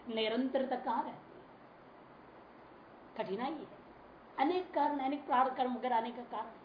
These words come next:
इसलिए यहाँ पर कहते हैं ब्रह्म विद्या शब्द उपनिषद के लिए प्रयोग हो सकती है, जब वह केवल विद्या को निवृत्त करने से नहीं चला, किंतु ब्रह्म का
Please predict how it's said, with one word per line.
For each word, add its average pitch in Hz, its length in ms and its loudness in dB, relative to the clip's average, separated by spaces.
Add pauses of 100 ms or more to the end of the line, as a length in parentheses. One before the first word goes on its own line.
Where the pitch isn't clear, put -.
(1080)
इसलिए 294 220 6
यहाँ 359 120 8
पर 349 100 8
कहते 277 380 8
हैं 269 520 0
ब्रह्म 294 160 6
विद्या 285 680 10 (380)
शब्द 285 600 8 (680)
उपनिषद 247 500 0
के 226 80 -2
लिए 202 100 -2
प्रयोग 202 240 -2
हो 202 100 0
सकती 233 320 -4
है, 269 340 8 (200)
जब 330 260 10
वह 311 380 12
केवल 330 440 6
विद्या 330 320 10
को 320 140 8
निवृत्त 294 360 2
करने 302 200 6
से 262 120 0
नहीं 247 120 0
चला, 247 220 4
किंतु 277 420 0
ब्रह्म 247 320 2
का 254 120 2